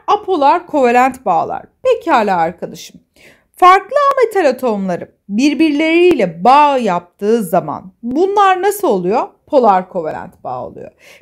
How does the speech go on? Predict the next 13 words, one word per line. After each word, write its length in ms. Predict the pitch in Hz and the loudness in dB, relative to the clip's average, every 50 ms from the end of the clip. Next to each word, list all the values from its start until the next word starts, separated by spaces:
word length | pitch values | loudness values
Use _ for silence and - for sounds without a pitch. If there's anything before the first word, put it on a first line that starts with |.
| _ _ | _ _
Peki 540 | 320 320 - 320 - 226 196 170 - - _ - | -2 -2 -2 -2 -4 -4 -4 -4 -4 -8 _ 0
aynı 420 | 226 285 392 523 587 622 571 494 | 2 4 4 4 2 0 0 -2
A 40 | 370 | 0
metal 320 | 285 262 254 254 247 220 208 | -2 -2 -4 -2 -4 -4 -4
atomları 560 | 196 196 - 208 185 185 185 180 175 175 180 | -4 -6 -6 -6 -6 -4 -4 -4 -4 -4 -4
birbirleriyle 800 | 208 196 190 180 202 202 196 202 233 247 349 359 320 269 202 180 | -2 -2 -2 -2 -2 0 2 2 4 6 4 4 4 2 0 0
bağ 180 | 185 180 170 | 0 0 0
yaptığında 600 | 175 170 165 165 - _ - 175 165 160 165 170 | 0 -2 -4 -4 -8 _ -12 -10 -10 -8 -8 -6
ne 100 | 165 190 | -2 0
oluyor? 420 | 202 185 175 170 170 180 208 262 349 440 453 - _ _ _ _ _ _ _ - | 0 0 0 0 0 0 2 4 4 2 2 -2 _ _ _ _ _ _ _ 0
Apolar 640 | 311 359 359 - 294 262 208 190 170 175 190 - | 0 0 0 0 -2 0 0 0 0 -2 -4 -2
kovalent 640 | - 269 247 220 208 190 175 165 180 185 - - | -2 0 2 2 0 0 -2 -6 -8 -10 -8 2
bağ 300 | 240 262 285 320 370 - | 4 4 6 4 2 -2